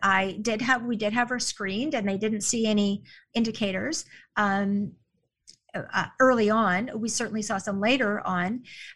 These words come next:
Um, and then when we moved to adopt the twins, we knew that there was certainly substance exposure because the mom was in, in addiction, in poverty, in, uh, homelessness, um,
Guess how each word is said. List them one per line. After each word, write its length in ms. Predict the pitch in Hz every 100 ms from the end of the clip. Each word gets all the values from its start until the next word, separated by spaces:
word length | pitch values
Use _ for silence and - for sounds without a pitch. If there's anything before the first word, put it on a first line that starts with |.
| -
Um, 200 | 214 214
and 100 | 240
then 80 | 269
when 140 | 302
we 160 | 294 247
moved 300 | 233 226 -
to 180 | 220
adopt 280 | 208 202 -
the 60 | 208
twins, 560 | - 277 254 190 220 226
we 200 | 240 226
knew 300 | 240 294 262
that 160 | 208
there 80 | 202
was 120 | 202
certainly 280 | - 220 214
substance 480 | 202 185 - 190 - _ _ _ _ -
exposure 480 | 202 - 180 - 131
because 320 | 208 220 214
the 60 |
mom 260 | 214 202 202
was 260 | 190 190 -
in, 280 | 208 190 180
in 160 | - 190
addiction, 460 | 185 247 247 233 208
in 120 | 196
poverty, 640 | 202 202 196 214 208 208 220
in, 280 | 208 190 190
uh, 100 | 185
homelessness, 720 | 170 240 220 208 - 190 - - - - - 208
um, 400 | 185 180 196